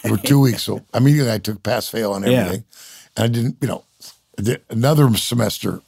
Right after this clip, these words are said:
Speaker 1: didn't have to work.
Speaker 2: Right.
Speaker 1: So, but eventually it started to catch up with me.
Speaker 2: Yeah.
Speaker 1: I called my dad and said, "Look, I'm dropping out. I wanna be a musician."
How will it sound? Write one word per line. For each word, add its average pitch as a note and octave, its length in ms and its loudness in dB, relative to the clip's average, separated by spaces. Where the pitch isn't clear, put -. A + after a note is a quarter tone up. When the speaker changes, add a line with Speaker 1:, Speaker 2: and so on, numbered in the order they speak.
Speaker 1:
didn't A2 200 -2
have G2 180 -6
to G2+ 100 -6
work. D2+ 280 -10
Speaker 2:
Right. F#2 280 -2
Speaker 1:
So, - 300 -8
but A#2+ 220 0
eventually C3+ 560 2
it G2+ 180 -10
started A#2+ 260 -2
to G2+ 60 -4
catch G#2+ 320 -6
up A#2 200 -2
with - 160 -14
me. - 120 -20
Speaker 2:
Yeah. G2 160 -4
Speaker 1:
I B2+ 100 -4
called F3+ 260 0
my C#3 80 2
dad B2+ 300 0
and A2+ 120 -2
said, A2 360 -4
"Look, C3+ 320 0
I'm B2 160 0
dropping B2 380 0
out. A2 340 -2
I - 80 -4
wanna G#2+ 200 2
be G#2+ 120 2
a G2+ 40 0
musician." G#2 560 -2